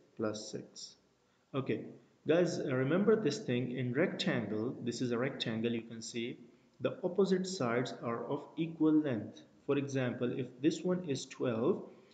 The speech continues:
so the opposite side will also be twelve. If this is six, the opposite side also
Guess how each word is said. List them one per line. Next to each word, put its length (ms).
so 140
the 100
opposite 440
side 360
will 180
also 340
be 320
twelve. 360
If 220
this 200
is 260
six, 420
the 100
opposite 440
side 420
also 480